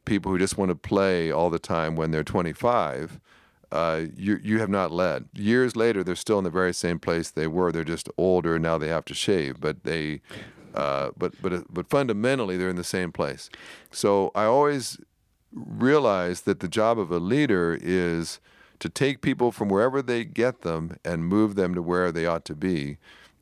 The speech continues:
And so I, I hear people sometimes who will say, uh, you know, "I, I'm a pastor and I've been working hard. I'm preaching every week and, uh,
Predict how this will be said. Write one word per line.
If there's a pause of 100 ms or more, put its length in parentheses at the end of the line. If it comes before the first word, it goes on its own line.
(100)
And
so
I,
I
hear
people
sometimes (300)
who
will
say,
uh,
you
know,
"I,
I'm
a
pastor
and
I've
been
working
hard.
I'm
preaching
every
week
and, (380)
uh,